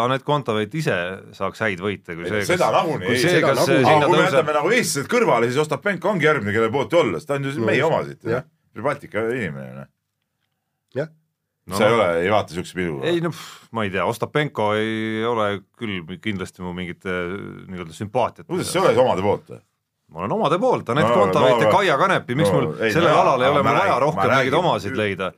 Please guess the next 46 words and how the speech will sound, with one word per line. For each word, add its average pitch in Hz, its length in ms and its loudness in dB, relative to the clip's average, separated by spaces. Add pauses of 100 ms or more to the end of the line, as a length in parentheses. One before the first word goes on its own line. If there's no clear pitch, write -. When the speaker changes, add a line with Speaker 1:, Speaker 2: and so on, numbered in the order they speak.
Speaker 2:
kui 107 160 -6
nemad 143 160 0
Speaker 1:
Maailma 147 300 2
Speaker 2:
kõrvale 185 100 2
Speaker 1:
jalgpallis 170 480 -2
on - 20 -2
mul 117 140 -2
vaja 117 180 2
vaadata, 110 380 0
kas 92 160 -12
Holland 113 400 0
või 127 160 -2
Inglismaa 101 400 -4
või, 101 220 -4
ma 101 100 -6
ei 101 80 -4
tea, 98 180 0
Uruguay, 101 600 -4 (100)
on - 140 -14
ju. - 80 -20 (440)
Aga 92 140 -8 (140)
tennises, 117 420 -2
naiste 143 240 -2
maailma 127 320 0
tennises 117 400 -2
ei 123 60 0
ole 131 160 -2
üldse 151 100 -14
vajadust 139 460 -2 (180)
niimoodi 127 240 -8
mõelda. 95 400 -6
Speaker 3:
Aga 110 160 -2
kusjuures 185 400 0
ka 190 80 0 (220)
Anett 226 200 2
Kontaveit 143 540 -2
on 131 80 -2
ikkagi 127 480 -2
nüüd, 135 220 -4 (100)
äh, 127 240 0 (160)
uue 165 240 2
treeneriga 127 480 0
ka-, 135 320 -2
kaks 165 160 -4
turniiri 127 400 -4
jä-, 127 220 0